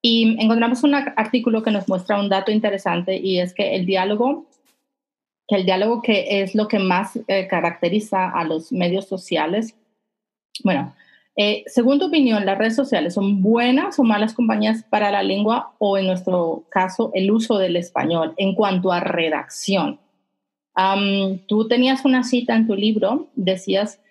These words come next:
"Están tan acostumbrados a expresarse de forma,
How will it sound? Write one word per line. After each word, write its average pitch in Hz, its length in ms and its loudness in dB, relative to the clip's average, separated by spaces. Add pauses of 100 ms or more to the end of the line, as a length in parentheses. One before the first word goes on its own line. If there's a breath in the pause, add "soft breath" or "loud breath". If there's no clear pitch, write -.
(360)
"Están 226 320 2
tan 294 100 2
acostumbrados 214 720 0
a 202 60 -4
expresarse 196 560 -4
de 226 180 -2
forma, 190 560 -2